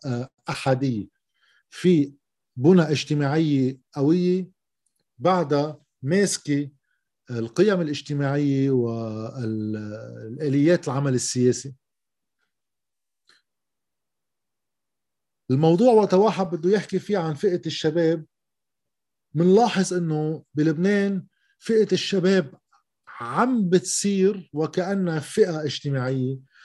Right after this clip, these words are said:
يعني في طور النمو، الحضور، لأنه كل عمره أكيد في واحد ينقي هيك بصورة موضوعية، إنه كل واحد من عمر ستاش لعمر ربما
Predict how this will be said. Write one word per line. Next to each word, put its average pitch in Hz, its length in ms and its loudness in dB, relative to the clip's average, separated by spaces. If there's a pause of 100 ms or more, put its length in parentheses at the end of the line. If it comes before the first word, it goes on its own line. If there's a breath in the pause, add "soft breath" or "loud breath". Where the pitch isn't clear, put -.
(260 soft breath)
يعني 127 220 4
في 135 200 4
طور 180 500 6
النمو، 143 1200 2
الحضور، 139 680 2 (920)
لأنه 165 220 2
كل 233 180 4
عمره 208 320 2
أكيد 175 380 -2
في 175 180 -4
واحد 160 340 2
ينقي 165 340 -2
هيك 131 180 2
بصورة 143 340 -2
موضوعية، 135 540 0
إنه 123 120 -4
كل 143 180 -2
واحد 131 360 -2
من 123 120 -4
عمر 131 220 0
ستاش 131 640 -2
لعمر 127 300 -2
ربما 123 440 -2